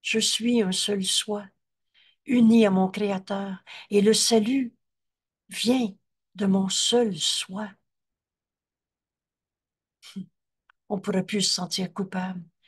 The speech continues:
et on pourra plus projeter la culpabilité sur l'autre. En Dieu, il n'y en a pas de culpabilité.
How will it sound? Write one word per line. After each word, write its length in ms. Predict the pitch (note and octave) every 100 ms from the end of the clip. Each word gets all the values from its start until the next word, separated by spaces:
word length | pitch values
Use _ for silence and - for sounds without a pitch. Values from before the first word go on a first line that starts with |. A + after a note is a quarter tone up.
| _ _ _ _ -
et 100 | G#3+
on 140 | G3+
pourra 300 | F#3+ G3 F#3
plus 440 | F#3 F3+ D3+ D3+ _ _
projeter 500 | F#3+ F#3+ - - G3
la 140 | F3+ E3
culpabilité 840 | - E3+ E3 F#3 F3+ F3+ - F3
sur 300 | - F#3 F#3
l'autre. 320 | F3+ F3+ - - - - -
En 120 | G3 F#3+
Dieu, 240 | F#3 G#3+
il 40 |
n'y 60 | G3+
en 100 | F#3
a 80 | F3+
pas 200 | - E3+
de 80 | -
culpabilité. 840 | G3 E3 F#3+ F3+ F#3 F#3+ - G3